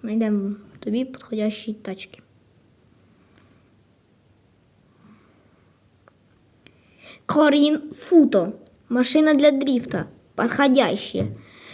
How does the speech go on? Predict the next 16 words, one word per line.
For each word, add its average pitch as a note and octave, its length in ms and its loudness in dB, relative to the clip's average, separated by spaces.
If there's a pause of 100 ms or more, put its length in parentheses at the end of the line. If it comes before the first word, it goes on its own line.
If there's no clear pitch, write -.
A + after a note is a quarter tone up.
(160)
У G#3+ 40 0
мене D4+ 220 2
вона D4+ 320 4
стоїть B3+ 480 0
на A#3 280 4
першому A3+ 840 4
місці. F#3 460 -6 (1400)
Не A#3 100 2
знаю, A#3+ 240 4
на A3 140 2
якому A3 420 2
у - 20 0
вас, D#4 440 0
но, G3+ 1300 -4 (280)
секунду. G#3+ 560 -4 (1300)
Е, A3 340 -2